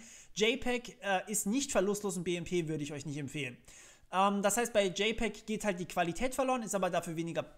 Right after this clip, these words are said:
Platz, den ihr verbraucht. P N G, wenn ihr es als Bilder haben wollt, oder ansonsten natürlich Videosequenz. Dann könnt ihr die Framerate eingeben, das heißt, wie viele F P S wollt ihr sozusagen haben in eurem Video. Normalerweise sechzig, manche wollen auch hundertzwanzig haben.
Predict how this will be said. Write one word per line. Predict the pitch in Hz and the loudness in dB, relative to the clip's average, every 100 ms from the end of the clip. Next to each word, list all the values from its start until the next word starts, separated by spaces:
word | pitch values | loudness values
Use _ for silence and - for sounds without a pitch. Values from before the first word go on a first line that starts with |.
| - - | -20 -4
Platz, | 208 302 - | 0 0 0
den | 233 220 | -4 -2
ihr | 208 | 0
verbraucht. | 208 180 185 185 - - - | 0 2 0 0 -6 -16 -4
P | 240 269 | 0 2
N | 254 | 2
G, | 220 226 196 | 0 0 0
wenn | 190 | 0
ihr | |
es | 175 | -2
als | 156 - | -4 0
Bilder | 208 196 170 | 2 2 2
haben | 175 170 | 0 0
wollt, | 160 208 | -2 0
oder | 233 208 | 2 2
ansonsten | 180 175 170 - | 2 -2 -4 -4
natürlich | 165 147 160 143 - | -6 -6 -6 -6 -8
Videosequenz. | 160 220 220 - 226 220 226 226 - - - | -4 -2 -2 -2 -4 -4 -4 -4 -6 -14 -2
Dann | 240 254 | 0 2
könnt | 294 | 2
ihr | 277 | 0
die | 233 | -2
Framerate | - - 208 294 269 185 - | -6 -4 -2 -2 0 -2 -2
eingeben, | 151 160 165 226 | -4 -2 -2 -2
das | 220 214 | 0 2
heißt, | 208 202 160 | 0 0 -4
wie | 180 254 | -2 -2
viele | 262 240 220 | -2 -2 -2
F | 180 - | -2 -4
P | 165 - | -4 -2
S | 233 - 170 | 0 0 -2
wollt | 226 220 | -2 -2
ihr | 180 | -4
sozusagen | 180 - 170 170 151 | -4 -4 0 0 2
haben | 202 240 | 2 2
in | 190 | -2
eurem | 185 175 180 | -2 -2 -2
Video. | 190 190 - - - | 0 0 -2 -14 -6
Normalerweise | 170 190 208 180 147 | 0 4 4 4 2
sechzig, | 180 214 - 214 - | 0 -2 -2 -2 -2
manche | 180 269 262 190 | -2 -2 0 2
wollen | 202 | 2
auch | 170 190 | 0 -2
hundertzwanzig | 185 170 - 202 233 233 - | -2 -2 -2 -4 -4 -6 0
haben. | 185 190 | 2 2